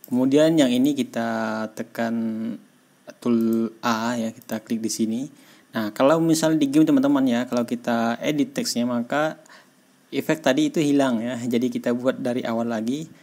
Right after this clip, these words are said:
klik edit. Nah, dia akan kembali ke awal. Kemudian kita klik kanan di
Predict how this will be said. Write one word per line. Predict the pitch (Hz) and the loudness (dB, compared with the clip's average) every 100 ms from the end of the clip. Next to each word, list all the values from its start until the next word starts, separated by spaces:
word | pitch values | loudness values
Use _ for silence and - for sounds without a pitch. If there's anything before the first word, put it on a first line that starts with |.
| _ _ _ - | _ _ _ -8
klik | 120 120 | -6 -4
edit. | 113 117 151 - _ _ | -4 -2 -4 -8 _ _
Nah, | 117 110 107 - | -10 -10 -14 -8
dia | 113 127 123 | -6 -4 -4
akan | 127 123 120 | -4 -4 -4
kembali | - 120 113 117 117 - | 0 2 2 0 -4 -6
ke | - | -8
awal. | 123 110 113 156 175 - - - - | -4 -2 -2 -4 -10 -16 -20 -20 -6
Kemudian | - 131 170 | 0 4 4
kita | 190 - 156 | 4 4 4
klik | 160 156 | 4 2
kanan | 160 160 117 135 143 | 4 6 6 4 2
di | 120 | 0